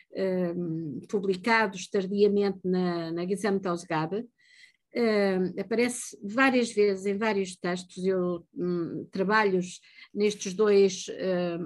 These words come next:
nestes dois capítulos do livro, que foram artigos inicialmente, como é natural. Eh, não é natural, podia não ser assim, mas, quer dizer, né, o caso deste livro é um conjunto de ensaios, eh, que estão unidos, estão estruturados pela,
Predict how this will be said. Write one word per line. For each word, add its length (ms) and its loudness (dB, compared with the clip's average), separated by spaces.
nestes 480 -4
dois 640 0
capítulos 580 -2
do 220 0
livro, 340 2
que 60 -20
foram 380 0
artigos 500 0
inicialmente, 880 -2
como 180 -4
é 100 0
natural. 480 -2
Eh, 880 2
não 160 2
é 100 2
natural, 460 0
podia 260 -2
não 160 0
ser 220 2
assim, 280 2
mas, 160 2
quer 140 -4
dizer, 180 -2
né, 160 -2
o 140 -2
caso 340 -2
deste 320 0
livro 340 2
é 120 2
um 160 -2
conjunto 500 2
de 60 -2
ensaios, 720 0
eh, 720 0
que 60 -16
estão 300 2
unidos, 720 6
estão 260 -4
estruturados 1040 2
pela, 400 -2